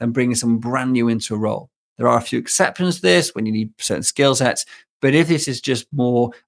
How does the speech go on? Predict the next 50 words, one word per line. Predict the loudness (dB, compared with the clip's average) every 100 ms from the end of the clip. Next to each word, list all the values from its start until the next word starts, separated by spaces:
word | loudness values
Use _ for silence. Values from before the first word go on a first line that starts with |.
| -8
operational | -4 2 4 4 2 2
work, | 4 4 2 -6 _
then | -4 -2
typically | 0 -2 -4 -4 -2
you | 0
can | 0 0
actually | -2 -4 -4
get, | 0 0 -2 -20 _
uh, | -4
your | -2
existing | 0 -2 -2 -4
team | 0 0
members | 0 -2
to | -2
step | -2 0 -2 0
into | -4 -2
the | 2
role, | 2
step | 2 2 0 2
up, | 0 0 -10 _ 0
give | 2 4
them | 2
a |
pay | 2 2 4
rise, | 4 4 2
you | 0
know, | -4 -6 -4
make | 2 2
them | 2
a | 2
manager | 2 2 2 2
if | 0
they're | 0
gonna | -2
be | -2 -2 -4 -8
managing | 0 2 2 2 2 2 0 _ -12
the |
person | -2 0 0
that's, | -2 -8 -4
uh, | -4
coming | -2 2 2
in | 2
and | 0
taking | -4 -4 -2
over | 0
a | 2
lot | 2
of |
their | 2 2
work. | 2 0